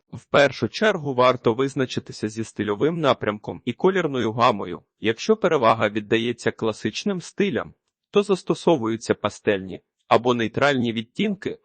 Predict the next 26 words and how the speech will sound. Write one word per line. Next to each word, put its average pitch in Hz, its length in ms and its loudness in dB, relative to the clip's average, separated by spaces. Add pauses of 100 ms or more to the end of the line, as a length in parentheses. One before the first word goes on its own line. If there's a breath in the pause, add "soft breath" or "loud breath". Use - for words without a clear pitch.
(480)
Сучасна 220 520 0
дівоча 120 460 0
кімната, 113 560 0
хай-тек, - 680 -4
модерн, 110 480 2
мінімалізм, 120 800 -2
містить 107 460 -6
насичені 110 560 -2
контрастні 147 680 -2
тони 127 300 -2
з - 80 -8
акцентами 110 600 -4
на 110 120 0
декоративних 104 840 -4
елементах. 113 720 -4 (300)
Вікна 156 340 -2
виходять 104 520 -2
на 107 80 -2
північ. 117 600 -6 (240)
Більше 127 380 -4
використовуйте 127 840 -2
теплі 113 340 -2
кольори, 104 520 -4 (160)
кораловий, 110 640 2
білий, 104 400 -6 (280)
бежевий 113 480 2